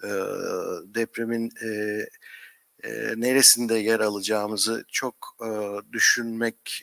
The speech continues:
eee, eee, düşünme fırsatı oldu. Eee, onun için, eee, bu konuşmalar, eee, birazcık, eee, bu tema üzerinden yürüyecek.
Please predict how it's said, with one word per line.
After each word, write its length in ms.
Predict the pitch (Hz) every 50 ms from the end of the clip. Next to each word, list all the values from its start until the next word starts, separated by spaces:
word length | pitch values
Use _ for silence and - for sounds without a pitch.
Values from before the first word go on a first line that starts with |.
| - -
eee, 760 | 95 95 95 92 92 92 90 90 87 87 90 90 90 92 92 - - _ - 95
eee, 420 | 87 92 90 90 85 78 78 87 98
düşünme 360 | - 95 - - 107 110 113
fırsatı 580 | - - - - - - - - - - - - -
oldu. 420 | - - - - - - 120 139 - _ _ - - - - - - - - - - _ -
Eee, 500 | - 113 113 110 113 110 107 110 110 104 98 - - - _ _ _ _ _ _ - -
onun 180 | - 147 156 165
için, 360 | 170 - - 185 185 180 170
eee, 300 | - 139 139 143 143 139
bu 100 | 147 143
konuşmalar, 640 | - 156 151 147 - - - 151 147 151 147 147 139 131 - _ _ _ 127
eee, 280 | 123 123 123 120 120
birazcık, 640 | 147 160 147 135 131 131 127 131 151 156 - - - - 120
eee, 440 | 120 123 123 120 120 120 120 120 120 120 113 - 120 113 - -
bu 300 | 135 139 143 139 135 -
tema 300 | - 123 113 110 104 98
üzerinden 680 | 95 90 98 101 101 101 101 101 101 95 95 95 -
yürüyecek. 680 | - 101 95 95 95 90 87 113 127 143 - - -